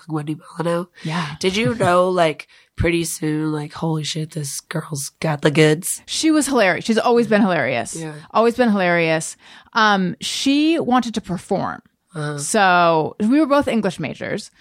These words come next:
Speaker 1: Oh.
Speaker 2: Um, yeah. So, but I remember being surprised that, like, "Oh, you're,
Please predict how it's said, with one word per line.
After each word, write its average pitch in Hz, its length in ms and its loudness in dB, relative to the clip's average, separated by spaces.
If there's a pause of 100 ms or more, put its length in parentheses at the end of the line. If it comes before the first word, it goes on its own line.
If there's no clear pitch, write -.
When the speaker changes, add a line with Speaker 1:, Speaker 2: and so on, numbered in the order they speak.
Speaker 1:
Oh. 214 360 0
Speaker 2:
Um, 180 680 0
yeah. 175 340 0 (100)
So, 208 520 -2
but 220 260 0
I 214 240 0
remember 196 1000 0
being 202 180 0
surprised 180 760 0
that, 170 120 0
like, 170 180 -2
"Oh, 254 220 4
you're, 208 340 4